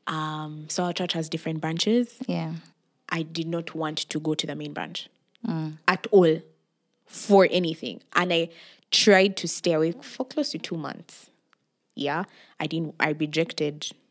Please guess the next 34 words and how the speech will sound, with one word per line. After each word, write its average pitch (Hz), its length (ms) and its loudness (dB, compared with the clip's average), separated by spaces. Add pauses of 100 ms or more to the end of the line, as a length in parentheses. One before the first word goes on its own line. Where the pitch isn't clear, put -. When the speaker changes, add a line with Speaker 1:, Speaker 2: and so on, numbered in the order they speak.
(400)
Speaker 1:
um, 147 540 -6
requests 160 520 -4
to 175 120 -6
serve 226 640 0 (140)
Speaker 2:
Yeah. 160 280 -4 (1000)
Speaker 1:
'cause - 160 -6
I 156 60 -2
didn't 156 200 -8
want. 156 140 -12
So 160 120 -2
I - 20 2
would 160 160 0
go 175 140 0
to 151 340 -4
the 160 80 -4
branches 165 380 -4
closest 220 400 2
to 156 100 2
home 175 320 2 (540)
'cause 165 340 2
I 175 80 4
would 170 240 2
walk 226 300 8
in 233 100 6
for 190 140 6
the 160 120 4
last 196 320 4
service 226 320 6
and 165 160 4
walk 185 200 8
out 170 140 6
very 165 200 0
fast. - 520 -4
<laughs> - 60 -14